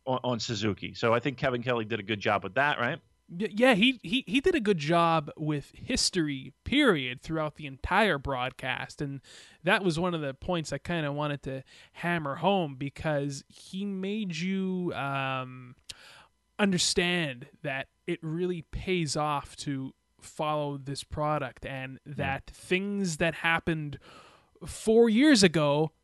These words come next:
Speaker 2: play into what's currently happening right now. So, um, you know, big, uh, props to, to,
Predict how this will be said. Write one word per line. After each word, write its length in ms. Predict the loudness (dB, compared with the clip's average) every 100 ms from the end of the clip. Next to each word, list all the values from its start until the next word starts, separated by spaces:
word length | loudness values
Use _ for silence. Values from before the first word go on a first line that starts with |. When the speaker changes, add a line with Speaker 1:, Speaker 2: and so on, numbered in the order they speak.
| _ -14
Speaker 2:
play 420 | -6 -2 0 0
into 460 | -4 -4 -2 -2 -2
what's 280 | -4 -4 -4
currently 500 | -4 -2 -2 -4 -6
happening 540 | -2 0 0 -4 -6 -10
right 360 | -6 -2 -2 -4
now. 400 | -6 -4 -6 -6
So, 440 | -4 -2 -2 -6 -10 -6
um, 300 | -4 -4 -8 -14 -14
you 200 | -8 -8
know, 220 | -8 -4
big, 480 | 2 2 2 -10 -10
uh, 320 | -6 -4 -6 -8 -12 -6
props 580 | 2 2 0 -4 -6 -4
to, 240 | -6 -8 _ _ _
to, 180 | -10 -10